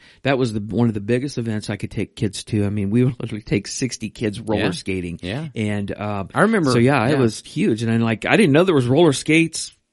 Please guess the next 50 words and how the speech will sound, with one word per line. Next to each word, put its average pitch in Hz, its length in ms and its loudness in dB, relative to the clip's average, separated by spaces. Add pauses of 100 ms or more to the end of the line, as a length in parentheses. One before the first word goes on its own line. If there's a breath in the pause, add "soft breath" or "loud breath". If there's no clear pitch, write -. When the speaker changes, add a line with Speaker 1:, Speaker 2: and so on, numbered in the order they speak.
(200)
Speaker 1:
roller 170 200 4
skating 165 340 0
available 131 380 0
now. 80 320 -10
Speaker 2:
Yep. 180 220 -2 (220)
We 127 120 0
should - 200 -6
go. 131 360 -2
Staff. 131 360 -6 (840)
Speaker 1:
Oh, 98 260 -2
goodness. 101 560 -16
Speaker 2:
<laughs> - 40 -20 (720 loud breath)
Make 120 280 0
sure 113 180 2
our 107 80 2
insurance 117 500 0
Speaker 1:
Can 160 100 8
Speaker 2:
is 170 80 8
Speaker 1:
I 202 40 8
Speaker 2:
all - 80 6
Speaker 1:
get 190 100 6
Speaker 2:
caught - 80 4 (100)
Speaker 1:
that 110 40 0
Speaker 2:
up. 110 80 2
Speaker 1:
thing 147 160 4
that 123 100 2
Christian 135 360 2
had 131 280 4
that, 107 320 2
you - 80 -2
Speaker 2:
The, 131 160 10
Speaker 1:
know 110 100 4
Speaker 2:
the, 131 240 6 (340)
the, 123 240 -2 (200)
the 113 120 2
walker? 135 480 6
Speaker 1:
Exactly. 156 460 8
Speaker 2:
Pretty 143 140 6
much. 156 80 4
Speaker 1:
That's 135 180 6
what 131 160 6
I 117 60 6
want 120 220 6
Speaker 2:
Yeah. 104 100 0
Speaker 1:
right 107 180 0
there. 110 120 4
I - 20 4
want 110 160 4
the 95 80 2
walker. 90 440 -2